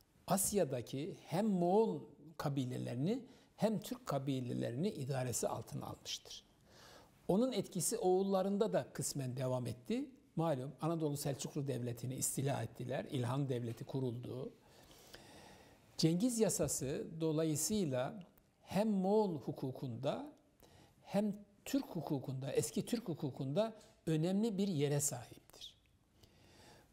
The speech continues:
Bu yüzden Cengiz'den sonra kurulan Türk devletleri Cengiz yasasını belli ölçüde Cengiz yasasının etkisi altında kalmışlardır. Selçukluların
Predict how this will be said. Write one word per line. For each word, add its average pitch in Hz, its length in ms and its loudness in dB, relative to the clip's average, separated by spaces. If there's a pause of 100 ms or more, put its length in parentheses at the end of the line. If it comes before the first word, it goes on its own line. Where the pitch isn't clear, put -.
Bu 208 100 8
yüzden 190 380 2 (180)
Cengiz'den 196 580 2
sonra 151 440 0
kurulan 151 480 2 (140)
Türk - 220 -2
devletleri 143 840 0 (380)
Cengiz 190 400 2
yasasını 160 720 2 (420)
belli 143 540 4
ölçüde 196 520 0
Cengiz 190 400 2
yasasının 175 520 2
etkisi - 420 -2
altında 151 460 0
kalmışlardır. - 840 -4 (600)
Selçukluların 175 920 2